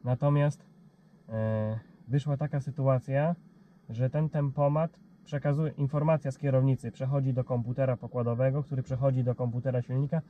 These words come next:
ale nie ma informacji zwrotnej. I to oznacza, że jest albo problem z tym komputerem silnikowym, który jest przy silniku, który steruje tym silnikiem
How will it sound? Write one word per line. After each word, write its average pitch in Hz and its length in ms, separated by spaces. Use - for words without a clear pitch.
ale 123 120
nie 143 100
ma 147 100
informacji 139 440
zwrotnej. 120 400
I 120 80
to 143 140
oznacza, 143 320
że 135 80
jest 131 140
albo 147 220
problem 131 380
z - 60
tym 127 120
komputerem 123 520
silnikowym, 120 580
który 131 140
jest 131 120
przy 131 80
silniku, 131 340
który 120 180
steruje 123 360
tym 117 100
silnikiem 123 500